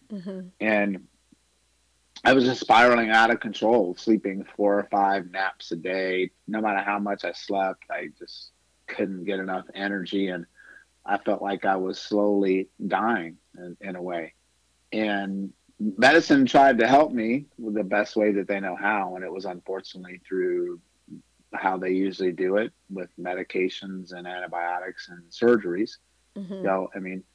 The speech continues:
Speaker 2: they're trying to do their best, honestly, but this is how, that's their lens. That's how they see the world and sickness, and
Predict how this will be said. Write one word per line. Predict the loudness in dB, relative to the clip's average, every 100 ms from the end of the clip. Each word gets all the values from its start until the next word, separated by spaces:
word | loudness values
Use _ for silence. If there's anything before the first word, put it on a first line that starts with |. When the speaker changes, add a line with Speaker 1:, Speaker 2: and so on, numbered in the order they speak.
| 4
Speaker 2:
they're | 4
trying | 6 6 8 8
to |
do | 8 8
their | 8 6
best, | 6 4 4
honestly, | -2 -2 -2 -2 0
but | 2 0 -2
this | -6
is | -4
how, | 0 4 2
that's | 2 -2
their | 2 4
lens. | 6 4 0 _
That's | -10 -8 -6
how | -6
they | -6
see | -2 2 4
the | 2
world | -6 -8 -10 -10
and | -6
sickness, | -4 -4 -6
and | -14